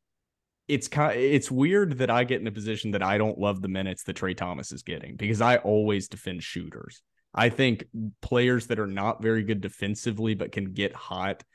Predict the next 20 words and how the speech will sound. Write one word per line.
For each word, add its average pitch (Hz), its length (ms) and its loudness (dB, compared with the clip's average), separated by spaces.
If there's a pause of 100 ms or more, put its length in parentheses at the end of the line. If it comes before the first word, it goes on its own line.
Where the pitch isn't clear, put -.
(200)
and 101 160 -2
knock 101 280 -2
down 104 180 0
three, 98 540 -4
four 101 360 -2
threes 98 640 -4
in 92 100 -8
a 95 80 -4
half 95 540 -4
or 95 160 -4
in 95 80 -4
a 90 80 -6
small 98 480 -2
stretch 98 320 -4
of 95 80 -8
time 95 400 -4
is 110 180 -2
way 131 480 4
more 117 220 2
valuable 95 640 -2